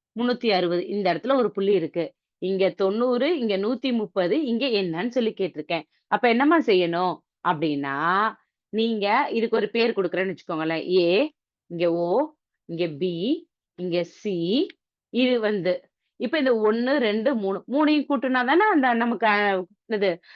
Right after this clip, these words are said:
முன்னூத்தி அறுபது வரும். அப்ப என்ன எழுதணும்? இங்க எழுதிடவா? சரி. ஏ ஓ பி.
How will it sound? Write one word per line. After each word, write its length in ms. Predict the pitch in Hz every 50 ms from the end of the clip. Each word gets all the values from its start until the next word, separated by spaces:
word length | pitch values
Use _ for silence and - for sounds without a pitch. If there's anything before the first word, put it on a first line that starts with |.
| - _
முன்னூத்தி 280 | 226 262 262 277 - 233
அறுபது 260 | 208 196 196 175 180
வரும். 240 | 170 170 175 175 - _ _ _
அப்ப 160 | - - - 240
என்ன 140 | 226 247 254
எழுதணும்? 480 | 262 254 254 233 233 226 233 233 247 254 247 - _ _ _ _ _ -
இங்க 120 | 214 226
எழுதிடவா? 480 | 233 240 233 254 254 233 240 233 285 294 247 180 - _ _ _ _ _ _ _
சரி. 220 | - 180 143 135 139 - _ _ _ _ _ _ _ _
ஏ 220 | 180 185 190 190 175 165 160 180 226 311 370 - _ _ _ _ _ -
ஓ 120 | 175 175 175 175 185 214 277 349 339 - - 147 143
பி. 180 | 139 185 180